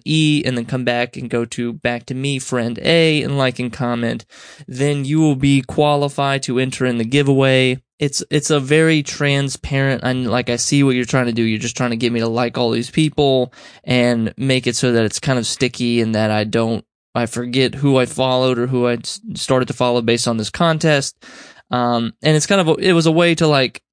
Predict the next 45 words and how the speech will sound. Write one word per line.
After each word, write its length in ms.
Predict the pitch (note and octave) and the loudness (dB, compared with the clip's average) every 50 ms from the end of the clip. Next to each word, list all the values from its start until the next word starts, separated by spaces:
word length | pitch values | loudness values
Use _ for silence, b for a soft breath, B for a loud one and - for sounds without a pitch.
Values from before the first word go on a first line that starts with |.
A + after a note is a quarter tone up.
| _ _ | _ _
Instagram 480 | E3 D#3+ - - D3 D#3 D3+ C#3+ D3 C#3+ | 0 0 0 0 0 2 2 4 2 2
influencers 600 | C3+ C#3+ C#3 C#3 C#3 C3 - - C3 B2+ A#2+ A#2+ | 2 2 2 2 2 0 2 2 2 2 2 0
and, 180 | A#2+ A#2+ - - | -2 -4 -4 -2
and, 440 | B2+ B2+ B2 A#2+ A#2 A#2 A2+ - _ _ _ _ _ _ _ _ - | -2 -2 -2 -4 -4 -6 -8 -10 _ _ _ _ _ _ _ _ -8
and 120 | A#2+ A2+ | -4 -2
folks 160 | B2+ B2 A#2+ | -2 -2 -2
like 140 | B2+ A2+ G#2+ | -4 -6 -2
that 160 | - B2 A2 | -2 -2 -2
were 120 | A2 B2+ A#2+ | -2 -4 -4
just 180 | B2 B2 - | -4 -6 -4
trying 240 | - C3+ B2+ A#2+ A2+ | -2 -2 -2 -2 -2
to 100 | B2 A#2 | -6 -6
kind 160 | - B2+ A#2 | -6 -6 -6
of 180 | A2+ A2+ A2+ A2+ | -6 -6 -6 -6
bundle 360 | B2+ C3 B2+ B2+ B2 A#2+ A#2 | -4 -4 -4 -2 -4 -4 -4
their 260 | A#2 A#2+ A#2 A2+ - - | -4 -4 -4 -4 -4 -4
efforts 300 | B2+ A#2+ - A#2 A2+ - | -6 -6 -6 -10 -10 -10
together, 480 | C#3 C3+ D#3+ D#3+ D3+ D3 C#3 C#3 C3+ B B B B B B _ | -4 0 0 2 2 2 2 0 -2 B B B B B B _
have 260 | - C#3 C3 B2+ - | -2 -2 -2 -2 -2
kind 180 | - D#3 C3+ | -2 0 0
of, 180 | C3 B2+ A#2+ - - - | 0 -2 -2 -6 -10 -12
uh, 140 | - - - - | -14 -14 -12 -6
list 440 | - D3 D3+ D3+ D3 C#3+ - - | -2 0 2 2 2 0 -2 -6
hacking, 500 | - - C3+ C3 C3+ - - C#3+ C3+ C3 | -6 -4 -4 -4 -4 -2 -2 -2 -2 -2
sharing 520 | C3 - - - C#3+ C#3 C3+ C3+ C3+ C3 B2+ | -2 -4 -2 0 0 0 0 0 -2 -2 -2
their 200 | C3+ C3 C3 G#2+ | -2 0 0 0
audience 480 | A#2+ B2+ B2 B2 B2 B2 B2 - - | 0 0 0 -2 -4 -4 -6 -8 -6
with 220 | A#2+ A#2+ A#2 A#2 - | -6 -6 -6 -6 -8
each 180 | A2+ A2 - | -10 -4 -2
other 360 | D#3+ D#3 C#3+ C#3+ C#3 C3+ C3+ B2+ | -2 0 0 0 0 -2 -2 -4
to 120 | - B2+ | -6 -6
kind 160 | - B2+ A#2+ | -6 -4 -4
of, 180 | A#2 A2+ A2+ _ _ _ _ _ _ _ _ - | -4 -6 -8 _ _ _ _ _ _ _ _ -4
uh, 200 | A#2 A2 A#2 - - | -4 -4 -4 -4 -6
all 320 | B2 C3 C3 B2 B2+ B2+ | -4 -2 -2 0 -2 -2
make 200 | A#2 B2 C3 A#2+ | -4 -6 -6 -6
sure 200 | - - C3 B2 | -6 -4 -4 -4
that 180 | A2+ A2+ A2 - | -4 -4 -6 -6
they're 160 | - A#2 G2+ | -6 -6 -6
all 180 | - B2 A#2+ A2 | -4 -4 -4 -4
being 220 | B2 A#2+ A2 A2 | -4 -6 -6 -6
followed 320 | - - A2+ A2+ G#2+ G#2+ G#2+ | -6 -6 -4 -4 -4 -4 -6
by 100 | A2 G#2 | -6 -6
the 140 | G2+ G#2+ | -6 -8
same 480 | G2+ - A#2 A2 G#2+ G#2 G2+ G#2 G#2+ | -6 -6 -6 -6 -6 -6 -8 -10 -12